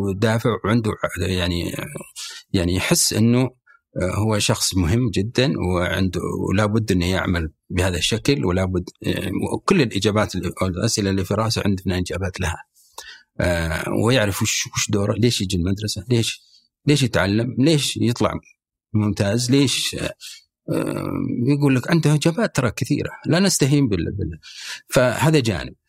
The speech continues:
فهذه الاستراتيجيات يجب أن تكون، يعني، مثبتة من جميع الأطراف المعنيين، هم يسمونهم ستيك هولدرز بالإنجليزي. ستيك هولدرز لا نستهين بالطلاب ولا بالغيره ولا بالم-، بالتخصص ولا بكذا.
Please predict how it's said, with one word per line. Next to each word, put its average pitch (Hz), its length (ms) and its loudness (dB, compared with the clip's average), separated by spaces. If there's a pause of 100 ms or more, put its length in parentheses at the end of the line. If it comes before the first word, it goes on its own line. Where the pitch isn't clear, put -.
(260)
فهذه 190 340 4
الاستراتيجيات 131 640 2
يجب 135 320 2
أن 107 160 2
تكون، 143 600 2
يعني، 95 500 0 (120)
مثبتة 113 540 0
من 101 200 2
جميع 107 260 2
الأطراف 107 440 0
المعنيين، 87 720 0 (160)
هم 90 120 0
يسمونهم 98 460 2
ستيك - 380 -2
هولدرز 95 380 -2
بالإنجليزي. 101 560 -2 (480)
ستيك 160 320 0
هولدرز 139 320 2
لا 131 100 4
نستهين 104 420 2
بالطلاب 92 480 -2
ولا 82 140 0
بالغيره 87 380 -2
ولا 92 220 0
بالم-، 92 380 0 (120)
بالتخصص - 560 -2
ولا 95 180 2
بكذا. 110 440 -2